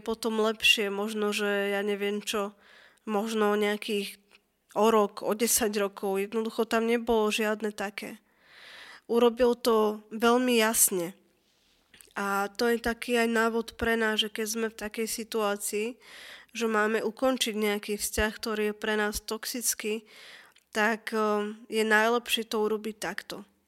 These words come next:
Veľmi jasne, lebo nielen, že keby sme to takto robili, že vieš čo, neviem, že teraz práve nie, ale však možno potom, tak, e, je to zlé pre nás, ale aj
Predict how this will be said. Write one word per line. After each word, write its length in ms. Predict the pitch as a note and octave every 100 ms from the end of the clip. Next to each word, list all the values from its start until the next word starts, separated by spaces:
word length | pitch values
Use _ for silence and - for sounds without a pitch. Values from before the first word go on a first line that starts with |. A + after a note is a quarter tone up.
| _ _ -
Veľmi 400 | A3+ A3+ B3 A#3+
jasne, 480 | A3 A3+ - F#3 E3 - -
lebo 460 | G#3 G3 G3+ G#3 G#3 - - - - - _ _ A#3+
nielen, 480 | A#3 C4+ C#4 C4+
že 400 | B3 A#3 A3 G#3 - -
keby 220 | B3 B3
sme 180 | A#3+ A#3+ A#3
to 80 | B3
takto 340 | A#3+ - B3 A3+
robili, 400 | A3+ B3 A#3 A3+
že 80 |
vieš 340 | G#3+ A3+ A3+ -
čo, 60 | A3+
neviem, 460 | A3+ A#3 A3+ A3+
že 100 | G#3+
teraz 460 | - A3 A3 A3 -
práve 340 | A3+ A3 G#3+ A3
nie, 160 | A3
ale 180 | G#3+ G#3+
však 220 | G#3 G#3+
možno 400 | A3 G#3+ A3+ A3+
potom, 560 | G#3 G3 G3 A3+ A#3 A#3 - - - - - _
tak, 320 | - G#3 G#3 G#3+
e, 420 | G#3+ G#3 G#3 F#3+ - _ -
je 180 | A3 A3
to 100 | B3 A3+
zlé 240 | A#3 A3+
pre 320 | A3 A3 G3
nás, 240 | G#3+ B3 B3
ale 300 | A#3 A3+
aj 20 | A3